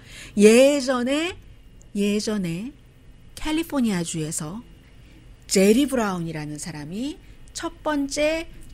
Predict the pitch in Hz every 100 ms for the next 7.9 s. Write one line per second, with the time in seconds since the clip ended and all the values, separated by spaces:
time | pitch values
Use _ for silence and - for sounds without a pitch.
0 | - - 208 190 185 175 170 160 143 -
1 | 196 196 - 311 330 349 339 320 294 269
2 | 214 175 170 - 381 - 302 214 175 -
3 | 180 190 214 226 208 180 180 190 196 175
4 | 196 165 175 175 160 175 180 160 165 160
5 | 160 - 185 180 - 185 175 - - -
6 | - - 226 - 233 214 220 208 185 170
7 | - 285 339 - - - - 202 190